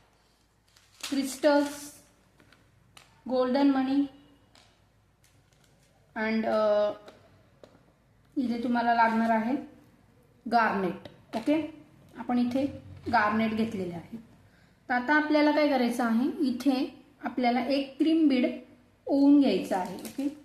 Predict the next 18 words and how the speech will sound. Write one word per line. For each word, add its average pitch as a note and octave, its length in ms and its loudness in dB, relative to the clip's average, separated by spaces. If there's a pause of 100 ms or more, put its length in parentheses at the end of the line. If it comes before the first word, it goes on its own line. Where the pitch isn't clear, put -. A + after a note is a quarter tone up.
(1300)
तर C#4+ 60 -12 (140)
क्रीम D#4+ 300 4
बीड D#4 160 2
आपल्याला B3+ 440 0 (420)
ओवून D4 340 4
घेतल्यानंतर B3 880 2 (680)
आपल्याला C4 420 -2
इथे B3+ 380 -2 (3000)
तुम्हाला C#4+ 480 0
मेजरमेंट C#4 580 2
घ्यायचं B3+ 320 0
आहे A#3+ 300 -2
तुमच्या A#3 260 -2
गळ्याचं. G#3+ 520 0 (480)
ओके, C4 200 -6 (800)
गळ्याचं B3+ 380 0
मेजरमेंट C4 500 0
घेतल्यानंतर B3 760 0